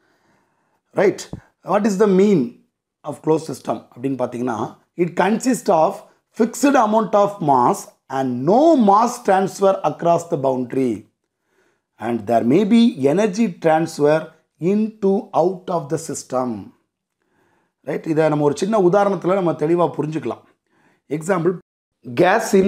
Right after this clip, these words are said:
piston cylinder assembly when valves are closed. இந்த சிலிண்டர், அதுக்குள்ள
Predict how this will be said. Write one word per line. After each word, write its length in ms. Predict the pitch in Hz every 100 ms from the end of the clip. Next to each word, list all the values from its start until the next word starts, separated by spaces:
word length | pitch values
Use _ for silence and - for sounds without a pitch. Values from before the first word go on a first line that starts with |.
| 202 -
piston 380 | 190 - 214 208
cylinder 400 | 190 170 156 143
assembly 420 | 127 139 127 135 233 - - 113
when 140 | 147 151
valves 340 | 135 147 165 -
are 140 | 139 -
closed. 340 | 113 107 90 - - - _ _ _ _ _ _ _ _ _ _ - -
இந்த 160 | 135 139 131 123
சிலிண்டர், 440 | 175 175 170 165 - - _ _ _ -
அதுக்குள்ள 460 | 143 185 190 180